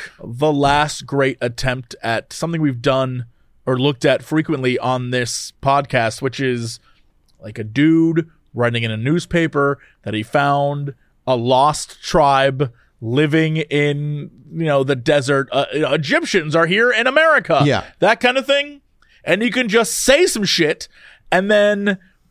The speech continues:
Speaker 1: people will believe you, and they can't really look up anything to prove you wrong,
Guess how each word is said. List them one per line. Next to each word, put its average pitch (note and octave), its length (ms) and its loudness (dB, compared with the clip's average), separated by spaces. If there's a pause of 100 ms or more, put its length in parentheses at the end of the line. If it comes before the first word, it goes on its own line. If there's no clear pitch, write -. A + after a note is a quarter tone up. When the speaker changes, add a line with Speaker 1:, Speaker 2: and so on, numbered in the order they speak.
Speaker 1:
people B3+ 260 0
will B3 140 2
believe C4+ 320 2
you, A#3 240 -2
and G3 140 -2
they G#3 80 0
can't A3 220 0
really G#3 160 0
look F3+ 360 2
up F#3 160 2
anything F3+ 320 2
to D3+ 40 0
prove F#3+ 260 -2
you E3 120 -2
wrong, F3 480 2